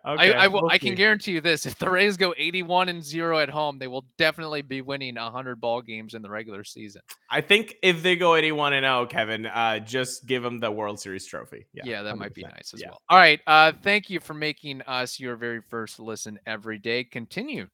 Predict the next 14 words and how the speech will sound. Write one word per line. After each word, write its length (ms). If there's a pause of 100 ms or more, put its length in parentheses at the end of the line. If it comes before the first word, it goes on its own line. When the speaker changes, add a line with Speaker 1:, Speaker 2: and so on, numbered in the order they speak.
Speaker 1:
to 100
listen 380
us. 360
Uh, 280
we'll 180
have 320 (360)
a 60
lot 200
of 100
fun 320
going 280
on 440
later 420
on 340